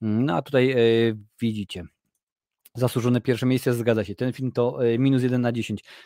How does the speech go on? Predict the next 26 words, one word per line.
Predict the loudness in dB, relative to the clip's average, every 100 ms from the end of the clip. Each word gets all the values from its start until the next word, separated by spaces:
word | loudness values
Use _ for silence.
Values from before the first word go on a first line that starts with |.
| -6
No | -2
nie |
ma | -2
takiej | -4 -6
możliwości, | -6 -4 -6 -4 -4
ja |
dałem | -2 -2 -2
jeden | 0 0 0 -6 -12 _ _ _ _ _ _ _ _ _ _
na | -4 -4
dziesięć, | -2 -4 -2
tak | 0
to, | 0 -2 -8 _ _
y, | -4 -2
tak | -4 -2
to, | -2 -2 -4
y, | -6
wybrałem. | -8 -12 -8 0 0 0 -4 _ _ _ _ _ _ -8
Marcin, | 2 2 2 -4
powtarzam, | -2 0 0 -2
y, | -6 -8 -10 -18 -20 -20 _
y, | -6 -4
się | -4 -2
podejmujesz, | 2 2 4 2 0
y, | -2 -2
się, | -2 -2 -2 -6 -14 -20 _ _
y, | -8 -8